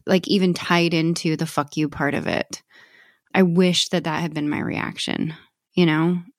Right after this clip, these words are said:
to, you know, rejection of my body when I gained weight, acceptance when I lost a lot of it.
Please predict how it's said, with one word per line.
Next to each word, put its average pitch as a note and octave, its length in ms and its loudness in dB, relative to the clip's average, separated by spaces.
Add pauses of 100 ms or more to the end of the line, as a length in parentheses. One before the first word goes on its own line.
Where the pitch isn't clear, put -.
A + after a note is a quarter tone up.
(300)
to, D3 600 2 (160)
you F3+ 80 4
know, D#3+ 100 4
rejection D3 500 0
of D3 80 4
my C#3 100 2
body B2+ 580 0 (640)
when D3 120 2
I C3 120 4
gained E3+ 280 4
weight, D3+ 480 -2 (320)
acceptance D3 680 -2
when D3 100 0
I D3+ 80 2
lost - 340 -2
a - 60 -2
lot - 180 0
of - 80 -6
it. - 320 -6